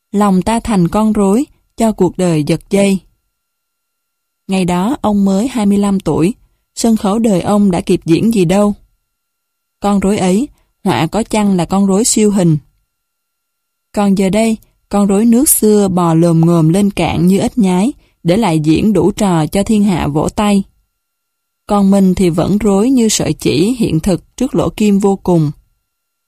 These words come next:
Càng gần cái chết, thơ ông viết càng hay, càng bớt chất luận đề, chính luận, càng thêm cảm xúc và sâu động. Hầu hết các nhà thơ mới,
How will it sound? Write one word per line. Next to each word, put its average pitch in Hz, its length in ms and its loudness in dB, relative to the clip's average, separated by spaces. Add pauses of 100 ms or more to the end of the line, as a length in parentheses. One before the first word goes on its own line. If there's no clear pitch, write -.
(2250)
Càng 202 200 0
gần 190 200 2
cái 208 140 -2
chết, 254 320 -2 (280)
thơ 220 180 -2
ông 208 240 2
viết 240 220 -2
càng 175 220 0
hay, 214 320 -2 (320)
càng 170 300 0
bớt 208 200 -2
chất 277 220 -2
luận 160 280 0
đề, 170 320 0 (100)
chính 226 220 2
luận, 143 300 -2 (480)
càng 175 200 0
thêm 202 220 0
cảm 202 260 -4
xúc - 360 -4
và 165 200 -2
sâu 202 240 -2
động. 147 300 -2 (1800)
Hầu 202 200 0
hết 233 220 0
các 294 140 -2
nhà 214 160 0
thơ 214 180 -2
mới, 208 360 0